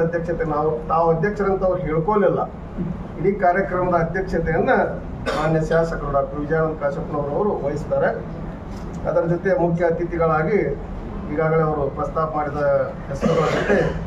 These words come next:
ನಮ್ಮ ಗೂಡೂರು ಜಿಲ್ಲಾ ಪಂಚಾಯತ್ ವ್ಯಾಪ್ತಿಯ ಎಲ್ಲ ಸಮುದಾಯಗಳು, ನಾವು ಹೆಸರಿಸ್ತಾ ಹೋದ್ರೆ ಯಾವ ಸಮಾಜವನ್ನು ಅಲ್ಲಿ ಅವಲ-, ಏನು ಕಡೆಗಣಿಸಿಲ್ಲ. ಒಂದು ಪಂಚಮಸಾಲಿ ಸಮುದಾಯದಿಂದ ಹಿಡಿದುಕೊಂಡು ಒಂದು ಹೆಳವ ಸಮಾಜದವರೆಗೆ ಅತ್ಯಂತ ಸ-, ಸಣ್ಣ ಸಂಖ್ಯೆಯಲ್ಲಿರುವಂಥ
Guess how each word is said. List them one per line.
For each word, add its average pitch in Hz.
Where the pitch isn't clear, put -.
ನಮ್ಮ 147
ಗೂಡೂರು 196
ಜಿಲ್ಲಾ 175
ಪಂಚಾಯತ್ 160
ವ್ಯಾಪ್ತಿಯ 147
ಎಲ್ಲ 185
ಸಮುದಾಯಗಳು, 190
ನಾವು 143
ಹೆಸರಿಸ್ತಾ 202
ಹೋದ್ರೆ 202
ಯಾವ 196
ಸಮಾಜವನ್ನು 202
ಅಲ್ಲಿ 196
ಅವಲ-, 165
ಏನು -
ಕಡೆಗಣಿಸಿಲ್ಲ. 220
ಒಂದು 151
ಪಂಚಮಸಾಲಿ 196
ಸಮುದಾಯದಿಂದ 180
ಹಿಡಿದುಕೊಂಡು 170
ಒಂದು 185
ಹೆಳವ 180
ಸಮಾಜದವರೆಗೆ 175
ಅತ್ಯಂತ 190
ಸ-, 156
ಸಣ್ಣ 220
ಸಂಖ್ಯೆಯಲ್ಲಿರುವಂಥ 202